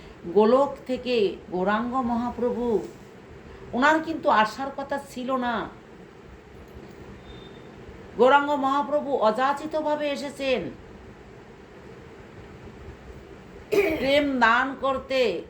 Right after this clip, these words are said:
এই কলিজীবদের উদ্ধার করতে। অদ্বৈত প্রভু প্রায় বারো বছর নয়ন জল আর তুলসীর পাতা গঙ্গা জলে ভাসিয়েছেন। ভেসে ভেসে কেঁদে কেঁদে ডেকেছে, "গৌর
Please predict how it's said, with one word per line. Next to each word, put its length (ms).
এই 220
কলিজীবদের 760
উদ্ধার 600
করতে। 460
অদ্বৈত 720
প্রভু 720
প্রায় 420
বারো 420
বছর 600
নয়ন 500
জল 340
আর 120
তুলসীর 440
পাতা 260
গঙ্গা 540
জলে 260
ভাসিয়েছেন। 840
ভেসে 260
ভেসে 280
কেঁদে 300
কেঁদে 300
ডেকেছে, 540
"গৌর 380